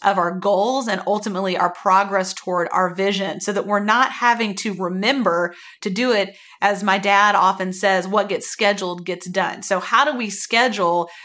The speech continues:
this kind of cadence so that we don't forget? And what we recommend in our full focus system, um, as, kind of under this column of alignment, is that there are a cadence of three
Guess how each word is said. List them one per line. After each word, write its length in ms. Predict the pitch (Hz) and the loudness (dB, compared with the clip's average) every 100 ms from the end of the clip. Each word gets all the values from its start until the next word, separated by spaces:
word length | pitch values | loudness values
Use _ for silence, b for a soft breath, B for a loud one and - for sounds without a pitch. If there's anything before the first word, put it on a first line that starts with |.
| B | B
this 180 | - 196 | -4 -2
kind 300 | - 214 202 | -2 0 0
of 120 | 175 | 0
cadence 560 | - 233 233 196 175 - | -4 -2 0 0 -2 -2
so 140 | 196 | 0
that 180 | 185 175 | 2 0
we 100 | 196 | 0
don't 240 | 180 175 | -2 -2
forget? 460 | - 175 175 180 - - | -6 -8 -4 -4 -4 -2
And 220 | 196 190 185 B B | 0 0 -4 B B
what 240 | 190 220 202 | 0 0 2
we 180 | 294 | 2
recommend 760 | 311 247 247 190 175 175 180 190 | 4 2 2 -2 -2 -2 -2 -2
in 200 | 202 190 | -2 -2
our 520 | - 185 196 196 185 - | 2 4 6 4 0 -2
full 140 | 208 | -2
focus 400 | 202 190 185 180 | 0 0 -2 -6
system, 520 | 330 - 175 170 175 170 B B | -6 -6 -6 -6 -8 -12 B B
um, 360 | - 185 175 175 | 0 2 2 0
as, 180 | - 190 - 151 170 | -2 -4 -6 -10 -8
kind 140 | - 196 | -4 -4
of 80 | 170 | -2
under 320 | 196 202 208 | -2 0 0
this 460 | 190 185 185 - - - - | 2 2 2 -2 -6 -10 -6
column 520 | - 208 214 214 190 185 | 2 2 4 0 -2 0
of 160 | 190 | 0
alignment, 720 | 180 175 240 302 220 170 170 | 0 0 0 0 -2 -4 -4
is 140 | 208 202 | -4 -2
that 160 | 202 | -2
there 360 | 208 202 196 - | 2 4 4 2
are 120 | 202 | 0
a 80 | 185 | 0
cadence 520 | - 262 277 233 196 | -2 -2 0 0 -2
of 160 | 196 190 - | -6 -8 -6
three 560 | 196 208 208 208 214 | -4 -2 -2 -2 -4